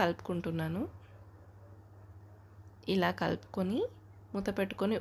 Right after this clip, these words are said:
ఉడికించుకోవాలండి. ఇది ఇలా ఉడుకుతుంటే మనం ఇక్కడ వెల్లుల్లిని ఉన్ను జీలకర్రని దంచి తీసుకుందామండి. ఇక్కడ ఒక వెల్లుల్లి గడ్డ, అలాగే వన్ టీ స్పూన్ జీలకర్రని ఇలా దంచుకొని,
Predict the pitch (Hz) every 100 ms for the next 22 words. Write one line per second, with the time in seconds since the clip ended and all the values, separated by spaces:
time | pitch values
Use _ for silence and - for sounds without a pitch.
0 | 180 185 190 190 - 180 175 165 160 165
1 | 208 427 - - - - _ _ _ 226
2 | 220 214 226 240 190 190 220 202 165 185
3 | 208 415 - - - - - 196 190 196
4 | 190 - 190 285 453 - - - - -
5 | 196 185 196 208 220 214 202 202 262 196
6 | 190 196 190 185 190 359 554 - - -
7 | - 185 190 190 247 233 196 196 - 196
8 | 185 170 160 180 302 494 - - - -
9 | - 196 196 190 190 220 208 180 190 190
10 | 190 180 165 170 262 480 - - - -
11 | 185 175 202 339 - 190 190 190 190 -
12 | 208 190 180 175 180 175 170 247 508 -
13 | - - - - - - 190 190 190 320
14 | 494 - 185 185 185 190 - 196 185